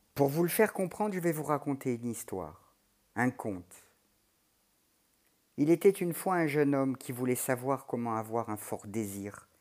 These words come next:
d'atteindre ses buts. Il alla donc consulter un vieux sage en Chine,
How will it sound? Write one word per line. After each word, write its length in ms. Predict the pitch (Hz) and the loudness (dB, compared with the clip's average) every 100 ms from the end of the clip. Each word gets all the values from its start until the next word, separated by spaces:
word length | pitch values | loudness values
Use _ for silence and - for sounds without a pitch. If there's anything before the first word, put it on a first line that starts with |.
| _ | _
d'atteindre 460 | 107 101 - 92 95 | 0 0 0 -6 -6
ses 160 | - 95 | -8 -10
buts. 220 | 85 85 - - _ _ _ _ _ _ _ _ _ - | -10 -16 -18 -20 _ _ _ _ _ _ _ _ _ 0
Il 160 | 143 147 | 8 10
alla 200 | 156 160 | 10 8
donc 220 | 151 139 | 4 0
consulter 520 | 139 135 131 127 143 | -2 -2 -2 0 0
un 100 | 131 | 0
vieux 200 | 113 120 | 0 -2
sage 360 | - 131 113 107 | 0 0 0 0
en 100 | 107 | -4
Chine, 480 | - - 95 92 | -6 -8 -10 -12